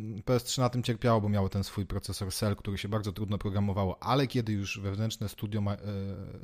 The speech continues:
Sony potrafiło zrobić grę, no to wiesz, no to Xbox mógł tam, wiesz, <laughs> pomarzyć, nie? To tak było. Ale no znowu, nie wiem, G T A działało gorzej, jakaś trawa była gorsza i tak dalej, Red Dead Redemption. Natomiast teraz, wiesz,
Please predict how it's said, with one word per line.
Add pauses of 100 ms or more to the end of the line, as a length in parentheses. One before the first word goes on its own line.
(220)
Sony
potrafiło
zrobić
grę, (460)
no
to
wiesz,
no
to
Xbox
mógł
tam,
wiesz, (200)
<laughs>
pomarzyć,
nie? (420)
To
tak
było.
Ale
no
znowu,
nie
wiem,
G
T
A
działało
gorzej,
jakaś
trawa
była
gorsza
i
tak
dalej,
Red
Dead
Redemption. (420)
Natomiast
teraz,
wiesz,